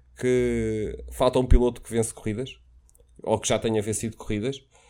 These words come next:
para dar, para a Aprilia dar o salto. E se para o ano temos a Aprilia Factory, não é a Gresini,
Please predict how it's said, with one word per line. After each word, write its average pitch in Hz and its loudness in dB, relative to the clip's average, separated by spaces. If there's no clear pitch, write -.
para 117 2
dar, 117 4
para - 0
a - 2
Aprilia 117 2
dar 110 0
o 110 -2
salto. 101 -4
E - -8
se - -10
para 110 0
o 110 2
ano 107 0
temos 120 2
a 110 0
Aprilia 113 6
Factory, 117 -6
não 104 0
é 95 -2
a 92 -6
Gresini, 98 -4